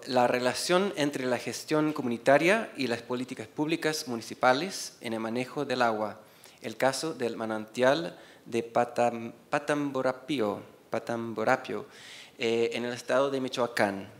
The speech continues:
dos mil nueve a dos mil trece. Segundo, eh, Colin Brown, Políticas Ambientales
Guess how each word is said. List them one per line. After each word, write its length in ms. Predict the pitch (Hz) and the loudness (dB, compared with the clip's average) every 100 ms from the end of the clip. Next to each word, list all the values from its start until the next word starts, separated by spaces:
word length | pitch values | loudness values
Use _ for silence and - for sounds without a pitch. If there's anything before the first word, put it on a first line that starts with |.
| - | -8
dos 260 | - 117 | -2 -2
mil 100 | 120 117 | 0 2
nueve 260 | 127 139 | 2 2
a 60 | 117 | 0
dos 160 | 110 | -4
mil 140 | 110 104 | -8 -10
trece. 500 | - 117 - 98 95 - - _ _ _ - - - - | -6 -6 -6 -12 -16 -20 -20 _ _ _ -20 -20 -20 -10
Segundo, 720 | - 139 151 165 190 262 - - - | -2 2 4 4 4 2 -2 -14 -14
eh, 320 | 113 107 104 - | -8 -6 -4 4
Colin 340 | 131 127 123 | 6 6 6
Brown, 480 | 127 127 170 208 110 | 6 6 6 -2 -4
Políticas 540 | 127 123 127 120 - - - | -2 -2 -6 -8 -10 -10 -8
Ambientales 920 | 117 113 117 110 127 147 156 - | -6 -4 -4 2 2 2 0 -8